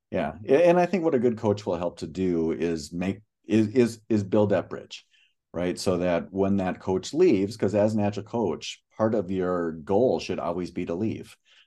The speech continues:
Um, get the, get their organization up and running without the need for that coach,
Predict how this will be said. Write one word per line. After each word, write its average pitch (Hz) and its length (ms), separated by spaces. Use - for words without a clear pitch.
Um, 80 360
get 98 180
the, 87 400
get 90 160
their 85 180
organization 87 640
up - 180
and 85 140
running 85 280
without 80 320
the 82 60
need 80 280
for 127 160
that 139 320
coach, - 500